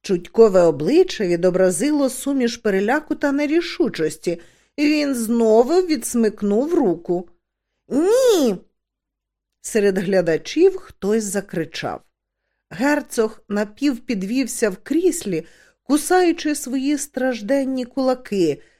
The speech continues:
Замить він кинувся вперед, розпихаючи перелякану публіку. «Ні, я цього не робив!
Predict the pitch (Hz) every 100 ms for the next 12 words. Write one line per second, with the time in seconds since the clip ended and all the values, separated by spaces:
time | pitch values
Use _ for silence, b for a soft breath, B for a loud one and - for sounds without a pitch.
0 | b b _ 196 208 262 247 294 233 233
1 | 247 240 - 269 254 226 214 220 202 -
2 | 214 214 277 294 214 226 214 - 233 -
3 | 277 277 254 - 202 254 247 247 254 254
4 | 240 240 240 302 247 170 175 180 175 170
5 | b _ _ _ _ _ _ _ _ -
6 | 220 339 311 285 233 156 143 - 175 208
7 | 262 269 - 269 226 294 294 285 349 349
8 | 466 330 277 214